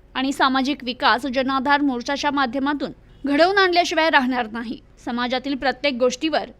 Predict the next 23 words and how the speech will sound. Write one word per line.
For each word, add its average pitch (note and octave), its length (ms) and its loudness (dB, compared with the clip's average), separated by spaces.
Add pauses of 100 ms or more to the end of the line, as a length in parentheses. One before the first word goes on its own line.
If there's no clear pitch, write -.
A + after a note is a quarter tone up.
आपण D#4 280 2
काम A3+ 280 0
करणार A3+ 320 -6
आहोत, A3 220 -8 (360)
मग D4+ 180 6
सामाजिक, C4 560 0 (180)
आर्थिक, C4 480 -4
शैक्षणिक B3 600 -4 (300)
यांचा D#4+ 280 4
विकास C#4+ 460 0
हेच C#4 300 -6
माझं C#4+ 260 -2
ध्येय C4+ 300 -4
आहे. A3 260 -8 (440)
मी C#4 140 -2
माझा C4 360 -2
जीव C4+ 260 -6
झोकून C4 400 -4
काम C4+ 260 -2
करणार. C#4+ 340 -6 (380)
प्रत्येक D#4+ 420 2
जिल्हा, C#4+ 320 2
तालुका, C4 500 0